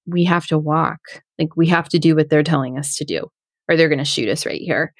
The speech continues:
And so I still think of it as, like, a march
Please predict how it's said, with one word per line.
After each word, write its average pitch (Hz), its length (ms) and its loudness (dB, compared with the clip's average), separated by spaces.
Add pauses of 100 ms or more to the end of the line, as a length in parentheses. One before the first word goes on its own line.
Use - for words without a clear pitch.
(680)
And 156 260 -4
so 135 580 -2 (680)
I 170 800 2 (1200)
still 165 640 2
think 160 280 -2
of 160 120 0
it 156 140 0
as, 156 260 0
like, 143 220 0
a 151 60 0
march - 840 -2